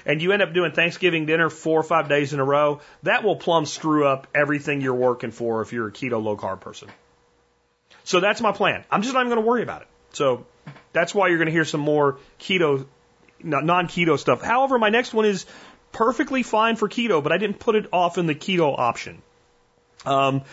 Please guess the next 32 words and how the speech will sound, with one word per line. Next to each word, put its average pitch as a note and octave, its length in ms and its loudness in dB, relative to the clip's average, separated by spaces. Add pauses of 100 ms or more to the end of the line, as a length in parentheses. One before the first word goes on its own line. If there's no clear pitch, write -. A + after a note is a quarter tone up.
(160)
'cause D#3+ 120 -4
I F3+ 80 2
just D#3+ 160 -2
like B2+ 300 0
it. F2+ 100 -12 (1400)
And C#3+ 120 2
I D3+ 60 2
don't E3+ 160 2
think F3 180 0
anybody G3+ 340 2
that F3+ 80 -2
you E3 80 -2
serve F3+ 240 0
it F3 60 -2
to D#3+ 60 -4
is D3 60 -4
gonna C#3 80 -6
be C3+ 80 2
like, B2 120 0
"Oh, D3+ 160 2
you're A2+ 120 -2
doing C#3 140 0
that B2+ 80 -2
'cause A2 140 -10
it's G#2 80 -14
keto." A#2+ 320 -4 (880)
No. B2+ 260 0 (320)
Really B3 320 2
simple. G3 300 0
Bacon G3+ 540 0
wrapped F3+ 360 2
asparagus. D3+ 1040 -2